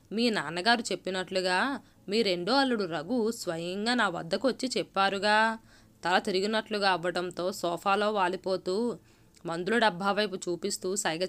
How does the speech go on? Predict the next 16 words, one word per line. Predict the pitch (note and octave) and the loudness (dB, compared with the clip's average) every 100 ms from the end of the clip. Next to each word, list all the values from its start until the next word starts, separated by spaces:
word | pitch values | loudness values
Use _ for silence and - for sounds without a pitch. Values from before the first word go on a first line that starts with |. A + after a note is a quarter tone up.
| G3 | 0
చేశాను. | F#3 F#3 F3 E3 D3+ - - - - | 0 0 -2 -4 -10 -20 -20 -20 -6
గబాలన | E3+ E3+ F#3 A#3+ | -2 2 2 2
బాక్స్ | G#3+ G3+ G3 - | 0 0 0 -2
నుండి | G#3+ G#3 | -2 -2
మెడిసిన్ | F#3 E3+ G3+ G3 | -4 -2 -4 -2
తీసి | F#3+ F3+ F#3 G#3+ | -2 -2 -2 -2
నా | G3+ F#3+ | 0 -2
నాలుక | E3 E3 F3+ | -2 -4 -4
కింద | A3 G#3+ | -6 -4
పెట్టింది | G#3 F#3 - F3+ F3+ A3+ | -4 -4 -4 -4 0 -2
అశ్విని. | F3 - G3 F3+ D#3 - _ _ _ - | -2 -4 -4 -4 -6 -14 _ _ _ -8
మందు | E3+ E3+ G3+ | -6 -2 -2
పనిచేసినట్లుంది. | A3 F#3 E3+ G3+ G3+ G3+ G3 F#3+ F3+ D3+ C#3 - - _ - | 0 -2 -2 -4 -2 -4 -2 -4 -4 -8 -12 -18 -20 _ -4
పది | E3+ | -2
నిమిషాలకి | G3 F#3 F#3 A3+ A3 A#3+ | -2 -2 2 2 2 -2
తేరుకున్నాను. | G3 F3+ F#3 G3 F#3+ F3+ F3 | -2 -2 -2 -4 -2 -2 -4